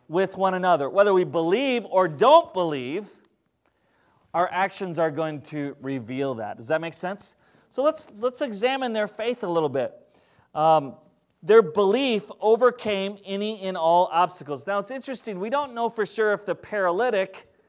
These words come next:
it was the paralytic's faith or it was his friend's faith.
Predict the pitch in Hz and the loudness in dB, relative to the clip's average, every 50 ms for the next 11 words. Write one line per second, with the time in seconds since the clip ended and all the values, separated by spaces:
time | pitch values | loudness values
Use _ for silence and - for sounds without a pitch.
0 | _ _ _ _ - - _ _ _ _ _ _ _ _ _ _ _ _ 190 196 | _ _ _ _ -20 -20 _ _ _ _ _ _ _ _ _ _ _ _ 2 2
1 | 202 202 185 - 190 156 - - - 196 202 202 202 185 196 220 240 240 233 - | 4 2 0 -2 -6 -12 -14 -10 -6 -2 0 2 2 2 2 2 2 0 0 -4
2 | - - - 185 175 180 202 214 - - - _ _ _ _ _ - 175 190 202 | -8 -4 -2 -2 0 0 -2 -2 -4 -10 -20 _ _ _ _ _ 0 2 2 2
3 | 190 190 190 180 185 - 185 175 180 - - - 233 269 302 285 262 208 160 151 | 2 0 -2 -2 -4 -4 -6 -6 -6 -10 -8 -4 -2 0 0 0 0 -2 -4 -8
4 | 120 - 160 147 117 110 147 175 - - - _ | -6 -2 -2 -2 -2 -2 -6 -8 -12 -16 -20 _